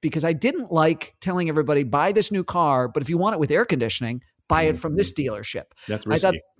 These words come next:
Speaker 1: yeah. Well, and the other thing was, David, that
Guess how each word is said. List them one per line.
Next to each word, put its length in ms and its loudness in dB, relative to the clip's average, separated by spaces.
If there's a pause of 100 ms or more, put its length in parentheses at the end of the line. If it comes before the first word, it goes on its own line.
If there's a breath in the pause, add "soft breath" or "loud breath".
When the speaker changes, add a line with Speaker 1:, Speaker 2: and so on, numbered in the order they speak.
(200)
Speaker 1:
yeah. 380 2 (340 loud breath)
Well, 180 4
and 80 6
the 80 6
other 180 2
thing 220 2
was, 240 2
David, 420 0
that 260 2